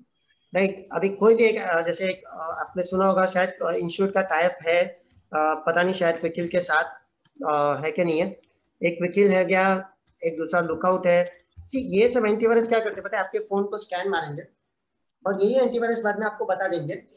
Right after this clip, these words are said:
कि आपके फोन के अंदर उनके हिसाब से कोई स्पाई एप्लीकेशन चल रहा है। This is not the fool proof way, okay? मतलब मैं ऐसे नहीं बोल रहा हूँ कि सारे वायरसेस इन लोग डिटेक्ट करेंगे, but at least हमें कुछ ना कुछ इंडिकेशन तो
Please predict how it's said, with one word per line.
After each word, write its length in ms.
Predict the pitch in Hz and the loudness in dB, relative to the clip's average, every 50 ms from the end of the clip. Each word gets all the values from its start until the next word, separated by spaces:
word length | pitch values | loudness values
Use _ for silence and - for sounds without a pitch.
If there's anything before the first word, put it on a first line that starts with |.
| _ _ _ - - | _ _ _ -4 -2
कि 80 | 233 | 0
आपके 420 | 233 202 190 185 190 - 254 262 254 | 2 2 2 2 2 2 0 0 2
फोन 280 | - 220 226 233 226 | 2 0 0 2 2
के 60 | 240 | 2
अंदर 300 | 220 214 214 247 254 - - | 2 2 2 2 0 2 0
उनके 260 | 214 226 220 - 302 | 0 0 0 -2 -2
हिसाब 320 | 302 269 220 - - 180 160 | -2 -2 -2 -2 -2 -4 -4
से 220 | - - 156 147 - - _ _ _ _ _ _ - | -4 -6 -8 -10 -10 -12 _ _ _ _ _ _ 2
कोई 120 | 214 214 | 4 4
स्पाई 260 | 214 214 202 190 202 | 4 4 4 4 4
एप्लीकेशन 500 | 208 208 208 202 196 196 190 185 202 185 | 4 4 2 2 0 0 0 0 -2 -2
चल 140 | 170 165 156 | -2 -2 -2
रहा 160 | 151 151 147 | -2 -4 -6
है। 120 | 139 - - - - _ _ _ _ _ _ _ _ _ _ _ _ - | -6 -8 -10 -18 -20 _ _ _ _ _ _ _ _ _ _ _ _ -2
This 160 | 170 196 202 | 0 0 0
is 240 | 196 202 240 247 233 | 2 0 0 0 0
not 280 | - - 175 185 202 214 | 0 0 0 0 2 0
the 200 | 208 - 233 226 | 0 -2 -4 -4
fool 260 | 233 226 202 196 202 | -2 2 4 6 6
proof 320 | 196 196 - 190 190 190 | 6 2 -2 -2 -2 -2
way, 240 | 180 - - 151 135 123 - - _ _ _ - 160 | -2 -6 -6 -6 -6 -6 -6 -12 _ _ _ -14 -10
okay? 220 | - - 185 - - - - _ _ _ _ - - | -4 -4 -2 -4 -4 -6 -14 _ _ _ _ 0 0
मतलब 140 | - 202 | 2 2
मैं 100 | 196 190 | 2 2
ऐसे 160 | 175 175 202 196 | 0 0 0 0
नहीं 100 | 214 208 | 2 4
बोल 140 | 202 196 | 4 4
रहा 80 | 190 190 | 4 2
हूँ 80 | 196 190 | 0 -2
कि 60 | 196 | 0
सारे 220 | - 170 185 180 | 0 0 2 2
वायरसेस 360 | 180 175 170 175 170 - - - | 2 2 0 0 -4 -6 -6 -4
इन 80 | 170 | -2
लोग 120 | 165 165 160 | -2 -2 -4
डिटेक्ट 260 | 147 143 151 147 - | -6 -10 -10 -12 -10
करेंगे, 220 | 143 139 151 180 | -12 -10 -10 -8
but 140 | 196 208 233 | -6 -6 -8
at 360 | 240 - _ _ - 185 190 202 | -8 -10 _ _ -8 -8 -6 -2
least 260 | 240 262 262 262 - - - _ _ _ _ _ _ _ _ - | -2 -2 -2 -4 -8 -12 -18 _ _ _ _ _ _ _ _ 0
हमें 240 | 190 226 240 240 240 | 2 4 4 4 2
कुछ 240 | 233 233 233 - | 0 -2 2 2
ना 100 | 240 240 | 2 2
कुछ 140 | 240 233 226 | 2 2 2
इंडिकेशन 520 | 208 196 196 196 196 202 196 202 208 196 196 | 4 4 4 4 4 2 2 2 0 0 0
तो 360 | 208 233 277 - - - | 0 0 0 -4 -8 -14